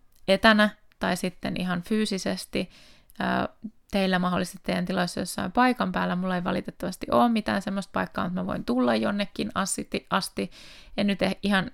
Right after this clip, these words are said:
ihan Pohjois-Suomeen asti, mut sit se on yksi vaihtoehto esimerkiksi tehdä etänä asioita.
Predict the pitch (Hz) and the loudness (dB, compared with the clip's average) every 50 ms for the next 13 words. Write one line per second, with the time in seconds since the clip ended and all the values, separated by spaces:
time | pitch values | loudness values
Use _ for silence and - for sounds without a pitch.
0 | - - 196 196 190 185 185 - 196 196 196 185 175 180 180 - - - 202 202 | -6 -4 -2 0 0 0 2 4 4 4 4 4 2 2 0 -2 -4 -4 -2 0
1 | 202 208 202 196 196 190 - - 202 190 190 185 - - 202 - - - 185 185 | 0 0 0 0 -2 -4 -4 -6 -6 -6 -6 -6 -6 -8 -8 -6 -4 -4 -2 -2
2 | 185 185 - - - - 202 190 - - - 196 190 - - 208 202 202 214 208 | -2 -4 -6 -6 -6 -4 -4 -4 -4 -4 -4 -4 -4 -4 -4 -4 -2 -2 -2 -2
3 | 214 226 - - 269 254 - - - - 175 175 - 196 190 - - - 208 - | -2 -4 -2 0 0 0 0 -2 -2 -2 -4 -2 -2 -2 -2 -2 -2 -4 -4 -4
4 | 233 233 226 226 233 233 | -2 -2 -2 0 -2 -4